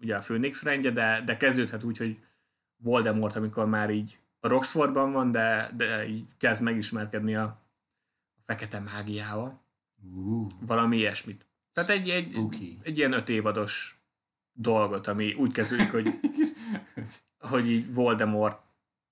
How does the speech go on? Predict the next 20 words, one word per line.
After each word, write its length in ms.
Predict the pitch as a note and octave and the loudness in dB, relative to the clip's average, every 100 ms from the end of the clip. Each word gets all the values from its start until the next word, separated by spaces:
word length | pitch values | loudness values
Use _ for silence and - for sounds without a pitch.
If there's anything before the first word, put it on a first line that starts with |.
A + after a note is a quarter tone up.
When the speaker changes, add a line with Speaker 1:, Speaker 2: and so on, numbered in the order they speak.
| _ | _
Speaker 1:
már 280 | B2 A2 A2+ | 0 2 4
a 40 | |
Roxfordban 680 | A#2 D3+ D3+ F#3 D3 C#3 B2+ | 2 0 0 0 2 0 0
van, 340 | B2 A#2+ A#2 - | 0 -2 -4 -10
és 840 | - G#2+ G#2 G#2 G#2 G2+ G2 G2 F#2+ | -8 -6 -4 -4 -4 -6 -8 -8 -10
akkor 540 | F2+ _ - G2+ G2 | -12 _ -14 -14 -4
néhány 340 | C3+ C3 A#2+ | 2 2 2
flashbacket 560 | A2 B2+ A2 A2 A2 G#2 | 2 0 2 -2 -2 -6
kapunk, 300 | A2 - A2 | -8 -8 -10
hogy 120 | G#2+ | -6
hogy 160 | C3+ C#3 | -6 -2
került 320 | D#3+ C#3 B2 | 2 2 2
oda, 300 | A2 G#2+ - _ _ - G#2+ | -2 -6 -10 _ _ -14 -6
hogy 80 | G#2 | -4
Speaker 2:
Aha. 240 | G#2+ G#2+ | -4 -6
Speaker 1:
feleve-, 540 | - A#2 A2 G#2 G#2 A2+ | -2 0 2 0 -4 -8
felelevenítsük 1000 | - A#2 A2 A2 A2+ G#2+ A2 A2 G#2+ A2+ | -2 0 0 -2 -4 -2 -2 -4 -6 -6
mindenkinek 480 | - G#2+ G2 A2 G#2 | -2 -2 -2 -8 -6
az 100 | G#2+ | -2
emlékezetét, 680 | C3 D#3 C3+ A#2 G#2+ A2 G#2+ | -2 -2 -4 -4 -6 -10 -16